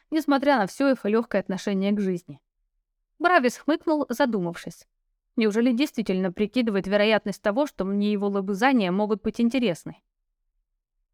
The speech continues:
"Думаю, что ты еще сама не поняла, что очень этого хочешь". Он сорвал полевой цветок и протянул мне.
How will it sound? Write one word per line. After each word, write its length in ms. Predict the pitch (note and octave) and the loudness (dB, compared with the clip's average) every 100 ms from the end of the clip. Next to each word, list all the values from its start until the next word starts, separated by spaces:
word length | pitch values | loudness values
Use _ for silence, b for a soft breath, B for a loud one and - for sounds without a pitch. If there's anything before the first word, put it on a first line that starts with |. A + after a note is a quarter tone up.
| _ - | _ -14
"Думаю, 500 | F#3+ A#3+ C4+ C4+ C4 | -4 2 4 4 2
что 220 | - A#3+ | 2 0
ты 160 | A#3 C4 | 2 0
еще 240 | B3 B3 | 0 -2
сама 320 | - A3 B3+ | 0 4 6
не 160 | C#4 F#3 | 4 2
поняла, 440 | F3 F3 F3+ F3 | -2 -2 -2 -4
что 260 | E3+ - F3 | -6 -6 -6
очень 580 | - D4+ D#4 - E3 D3 | -2 -2 -2 -4 -4 -2
этого 340 | F#3+ E3+ E3 | -4 -4 -6
хочешь". 520 | E3+ D#3+ D#3 E3 - _ _ _ _ _ _ _ _ _ _ | -8 -12 -12 -12 -14 _ _ _ _ _ _ _ _ _ _
Он 180 | - A#3 | -2 -2
сорвал 400 | A3 A#3+ A#3 G3+ | 0 -2 0 0
полевой 420 | - G#3+ G#3+ G3 | 0 -2 0 -2
цветок 480 | G3 - G3 D4+ - | -4 -6 -4 -4 -2
и 120 | A#3+ | -4
протянул 580 | C#4 A#3+ A3+ G#3 F#3 G#3 | -4 -6 -4 -4 -2 -2
мне. 320 | A3 F#3+ D#3 | -2 -2 -4